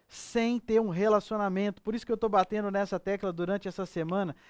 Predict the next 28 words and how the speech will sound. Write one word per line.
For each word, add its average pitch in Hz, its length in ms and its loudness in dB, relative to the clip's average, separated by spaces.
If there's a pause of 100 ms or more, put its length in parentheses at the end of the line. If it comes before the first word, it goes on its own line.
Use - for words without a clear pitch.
(260)
Ele 233 280 6
quer 220 280 2
o 208 40 2
nosso 196 300 0
coração, 190 600 -2
ele 180 120 -2
quer 208 180 -2
a 202 60 0
nossa 202 280 -2
prioridade. 175 1040 2 (580)
Ele 208 220 4
quer 202 200 -2
se - 120 -6
relacionar, 185 680 0
conversar 190 580 -2
conosco. 185 720 -4 (240)
E 202 140 -2
nesse 240 400 4
relacionamento 240 720 0
a 220 40 0
gente 226 200 -4
vai 233 140 2
sendo 233 240 -4
transformado 240 640 0
numa 220 160 0
pessoa 208 320 -2
mais 208 240 -2
pura, 226 400 0